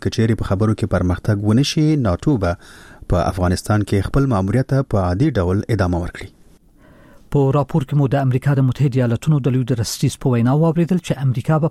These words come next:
Speaker 2: په افغانستان کې دوې پوځي اډې وساتي. خو جنرال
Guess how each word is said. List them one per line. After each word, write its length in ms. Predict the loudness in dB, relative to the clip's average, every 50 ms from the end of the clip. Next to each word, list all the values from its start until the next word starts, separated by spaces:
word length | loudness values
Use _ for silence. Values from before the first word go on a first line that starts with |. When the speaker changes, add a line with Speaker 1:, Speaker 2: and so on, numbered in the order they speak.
| -2 -2
Speaker 2:
په 100 | -2 -2
افغانستان 460 | -2 -2 -2 -2 -2 -2 0 0 0 0 0
کې 100 | -2 -4 -2 0
دوې 140 | 0 0 0 0 -2
پوځي 240 | -4 -2 0 0 0 2 2
اډې 160 | 2 2 0 0
وساتي. 380 | -2 -4 -4 -4 -6 -6 -8 -12 -14 _ _ -20 -20 -20 -20 -10 -4
خو 120 | -4 -2 0 2
جنرال 360 | 0 2 2 2 2 2